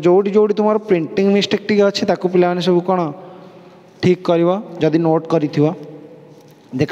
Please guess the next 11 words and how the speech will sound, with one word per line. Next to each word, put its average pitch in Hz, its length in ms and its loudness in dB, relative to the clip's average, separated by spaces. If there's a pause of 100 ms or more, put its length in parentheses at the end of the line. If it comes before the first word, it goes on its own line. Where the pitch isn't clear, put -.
ବର୍ତ୍ତମାନ 170 260 -2
ୟାକୁ 151 180 -6
କେମିତି 160 240 2
ପ୍ରୁଭ୍ 151 240 0
କରିବା। 143 240 2 (1120)
We 180 100 2 (120)
know 156 160 2 (160)
that 185 160 0 (920)
cos 147 260 2 (140)
three 156 260 2
theta 156 280 0